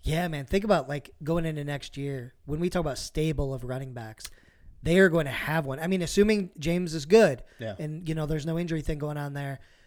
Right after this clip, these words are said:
Speaker 1: uh, they are looking so stacked at the running back position.
Speaker 2: Yeah.
Speaker 1: Um,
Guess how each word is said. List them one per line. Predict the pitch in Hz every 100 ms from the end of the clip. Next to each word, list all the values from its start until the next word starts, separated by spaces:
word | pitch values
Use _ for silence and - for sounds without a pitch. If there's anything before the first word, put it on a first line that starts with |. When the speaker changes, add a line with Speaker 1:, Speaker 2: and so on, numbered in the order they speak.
| -
Speaker 1:
uh, | 156 151 143
they | 139 175
are | 160 143 131 135
looking | 143 131 151 127
so | - - - 165 202 175 139
stacked | - 156 139 127 143
at |
the | 135
running | 139 139
back | 131 127
position. | 135 123 120 127
Speaker 2:
Yeah. | 120 123 - - - _ _ -
Speaker 1:
Um, | 143 135 127 123